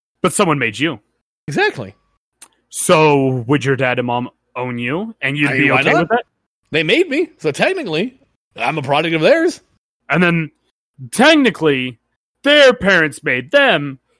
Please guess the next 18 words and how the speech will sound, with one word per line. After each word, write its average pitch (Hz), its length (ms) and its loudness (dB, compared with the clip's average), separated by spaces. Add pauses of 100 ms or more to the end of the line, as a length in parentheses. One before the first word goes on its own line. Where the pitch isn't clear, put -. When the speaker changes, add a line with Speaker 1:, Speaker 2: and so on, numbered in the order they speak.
(260)
Speaker 1:
but 165 220 0
so - 160 -6
that 262 200 4
would 202 200 -4 (380)
give 202 160 2
Speaker 2:
It's 196 80 2
Speaker 1:
them 226 60 4
Speaker 2:
a - 40 6
long 269 180 6
way - 160 8
of - 60 4
Speaker 1:
seniority 214 40 0
Speaker 2:
slavery. 330 400 4 (380)
Speaker 1:
because 196 180 0
if - 60 -12
you 277 240 4
make 170 520 0 (160)
something, 226 720 0